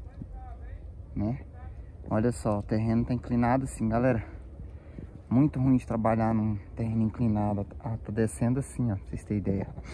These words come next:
Mas olha a qualidade das peças. Olha aí. As tábuas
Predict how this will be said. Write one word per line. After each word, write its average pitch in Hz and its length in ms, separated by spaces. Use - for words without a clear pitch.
Mas 110 240
olha 143 320
a - 80
qualidade 123 680
das 117 180
peças. - 440
Olha 98 120
aí. 95 100
As 101 140
tábuas 104 520